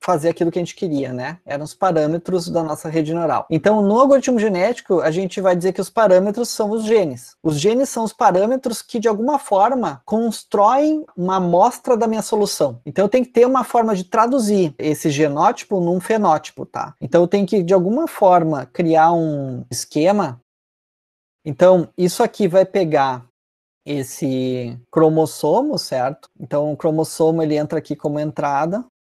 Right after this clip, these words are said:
e ele vai produzir aqui na saída um indivíduo, que é a solução candidata, tá? Então, isso aqui é o nosso genótipo e aqui é o nosso fenótipo daí.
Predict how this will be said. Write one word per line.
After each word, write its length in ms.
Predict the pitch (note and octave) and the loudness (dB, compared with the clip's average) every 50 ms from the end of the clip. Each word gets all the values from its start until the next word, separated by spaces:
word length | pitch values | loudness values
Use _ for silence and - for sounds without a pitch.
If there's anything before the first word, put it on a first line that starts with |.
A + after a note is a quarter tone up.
| _ _ _ _ _ _ _ _ - | _ _ _ _ _ _ _ _ -6
e 100 | D#3 D3+ | 0 2
ele 100 | D#3 D3+ | 2 2
vai 140 | D3+ E3 E3 | 2 2 0
produzir 440 | E3 - F3 E3 D#3 D#3+ D3 D#3+ E3+ | 0 0 0 0 0 -2 0 0 0
aqui 200 | E3 - - E3 | 0 0 -4 -6
na 120 | E3 E3+ | -6 -6
saída 540 | - - G3+ E3+ D#3 D#3 D3+ D3+ E3+ E3+ E3 - | -4 0 0 2 2 2 0 0 0 0 0 -2
um 180 | - E3+ E3+ E3+ | -2 -2 -2 0
indivíduo, 540 | F3 F3+ E3 F#3+ E3+ D3 C3+ B2+ B2+ - - _ _ _ _ _ _ _ _ _ _ _ | 0 0 0 -2 -2 -2 -2 -4 -6 -8 -18 _ _ _ _ _ _ _ _ _ _ _
que 100 | - - | 0 2
é 40 | D#3+ | 2
a 40 | |
solução 680 | D#3+ - - F#3 F3+ F#3+ F#3 - - - F#3 F3+ F#3+ G3 | 2 2 2 2 4 4 2 2 2 2 4 4 4 4
candidata, 640 | - G3+ G3 F3 G3+ G3 D#3+ D3+ C#3 C3+ - - B2+ | 0 -2 -4 -2 -2 0 2 2 2 2 0 -6 -12
tá? 340 | - - A#2+ B2+ D3+ F#3 G#3 _ _ _ _ _ _ _ _ _ _ _ | -10 -8 -10 -8 -8 -8 -10 _ _ _ _ _ _ _ _ _ _ _
Então, 180 | - C3+ B2+ | -14 -12 -12
isso 160 | B2+ B2 - D3+ | -12 -10 -10 -10
aqui 360 | C#3+ C#3+ - - C#3+ C#3+ C#3 | -10 -10 -8 -8 -6 -4 -2
é 180 | C#3 C3+ C3+ | -2 -2 0
o 80 | C3+ C3+ | -2 -2
nosso 540 | C3 C3 B2+ B2+ B2+ B2 - - - C#3+ C3 | -2 -2 -4 -4 -4 -6 -8 -10 -8 -8 -8
genótipo 640 | - C3+ C3 B2+ B2 B2+ B2+ - - _ - F#3 F#3+ _ _ _ _ _ _ _ _ _ _ _ _ - | -8 -8 -8 -8 -10 -10 -12 -14 -16 _ -12 -12 -12 _ _ _ _ _ _ _ _ _ _ _ _ -8
e 120 | C#3+ C#3+ C#3 | -4 -4 -4
aqui 480 | B2+ - - - C#3 C3+ C#3 D3+ - - | -4 -6 -8 -8 -6 -6 -6 -6 -6 -6
é 100 | - C#3+ | -8 -8
o 40 | |
nosso 760 | C#3 C#3 C3 B2+ C3 C3 - - - D3+ D3 C#3+ C#3 C#3+ E3 E3 _ _ _ _ _ | -6 -4 -4 -4 -4 -4 -8 -10 -8 -6 -6 -6 -6 -8 -10 -16 _ _ _ _ _
fenótipo 800 | _ - - - - F3 F3 E3 C3 A2 - - - - - C3 | _ -20 -10 -2 0 2 2 2 0 -4 -8 -12 -16 -14 -12 -12
daí. 240 | - - - - - | -10 -10 -12 -14 -16